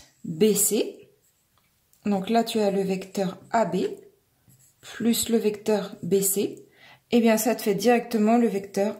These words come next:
A C. Voilà, je l'avais expliqué en te disant, voilà, imagine c'est un parcours, là tu pars de chez toi, et ici c'est le collège.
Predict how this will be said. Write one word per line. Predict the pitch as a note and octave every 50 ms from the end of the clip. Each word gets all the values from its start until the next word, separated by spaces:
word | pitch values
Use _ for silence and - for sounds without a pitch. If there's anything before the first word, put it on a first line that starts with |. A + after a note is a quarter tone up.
| - -
A | - G#3+ G#3+
C. | - - - - - - - _ _ _ _ _ _ _ - _ _ _ _ _ _ _ - - _ _ _ _ _ _ _ _ _ _ _ _ _ _ _ _ _ _ _ _ _ _ _ _ _ _ _ _ _ _ _ _ -
Voilà, | G#3+ G3+ F#3+ F#3 F#3
je | F#3
l'avais | G3+ G3+ G3 G#3+
expliqué | G#3+ - - - A#3 A#3 - C#4+ C#4+
en | D4 C#4+
te | C#4+
disant, | - F#3+ G#3+ G#3 G#3+ A#3+ B3
voilà, | A#3 A#3+ A3 G#3+ G#3+
imagine | G#3 G#3+ A#3 A#3 B3 C#4+
c'est | C4+ - B3
un | G#3+ G3
parcours, | F3+ A3 G3 - - - - B3 C#4 D#4+ F4 F4 - - - - - - - -
là | A#3+ C4 C4+
tu | - - B3
pars | - A#3+ G#3+ A3
de | F#3 G#3
chez | G3+ - - G#3 G3
toi, | - - A#3+ A#3+ B3+ C#4+ E4 F#4+ F#4+ - - - _ - - - - _ _
et | A3+ A#3+
ici | A#3 A#3 - - C#4+ D4+
c'est | C#4+ - B3+ A#3
le | A#3 C4+ C#4+
collège. | C#4+ - - - C4 A#3+ G3+ F#3 E3+ E3 - - -